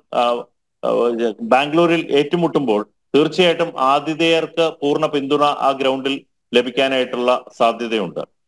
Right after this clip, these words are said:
അതൊന്ന്. പിന്നെ രണ്ടാമത് മാർജിന്റെ കാര്യം, പതിനെട്ട് റൺസ്, ആ, വിജയം മാർജിനിലായിരിക്കണം ആർ സി ബി ജയിച്ചതെങ്കിൽ തീർച്ചയായിട്ടും അവർക്ക് പ്ലേ ഓഫിൽ കാണാം. അതുകൂടാതെ പതിനൊന്ന് പന്ത് അവശേഷിക്കെയാണ്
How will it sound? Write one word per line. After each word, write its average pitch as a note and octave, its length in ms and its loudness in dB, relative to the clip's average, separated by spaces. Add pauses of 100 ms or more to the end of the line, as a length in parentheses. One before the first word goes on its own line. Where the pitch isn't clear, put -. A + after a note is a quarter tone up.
(300)
അതൊന്ന്. C3 360 2
പിന്നെ C#3+ 440 -2
രണ്ടാമത് D#3 600 0 (440)
മാർജിന്റെ D#3+ 540 0
കാര്യം, B2+ 400 -2
പതിനെട്ട് E3 540 -2
റൺസ്, D#3+ 520 0 (760)
ആ, C3 100 2
വിജയം C3+ 480 -2 (160)
മാർജിനിലായിരിക്കണം D3 1080 -2
ആർ B2+ 160 0
സി D#3 180 -4
ബി D3+ 100 -4
ജയിച്ചതെങ്കിൽ C3+ 680 0 (360)
തീർച്ചയായിട്ടും D3+ 720 0
അവർക്ക് C3 280 0
പ്ലേ B2+ 240 0
ഓഫിൽ B2+ 360 -2
കാണാം. F2+ 240 -2 (340)
അതുകൂടാതെ F3+ 580 2
പതിനൊന്ന് G3 640 0 (480)
പന്ത് E3 220 2
അവശേഷിക്കെയാണ് F#3 960 0